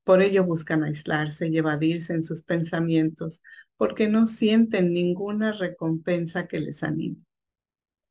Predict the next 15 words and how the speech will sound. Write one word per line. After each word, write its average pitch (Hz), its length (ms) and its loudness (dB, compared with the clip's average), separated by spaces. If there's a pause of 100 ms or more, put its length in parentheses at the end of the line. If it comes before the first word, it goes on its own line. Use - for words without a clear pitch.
(320)
Muchos 220 380 4
no 180 100 6
encuentran 170 560 2
sentido 180 560 0
a - 20 0
los 151 220 -4
quehaceres 156 500 -4
mundanos, 156 760 0 (440)
o 214 100 2
las 180 300 2
tareas 170 580 -2
a 190 100 -4
llevar 160 340 -4
a 156 100 -8
cabo, 160 440 -4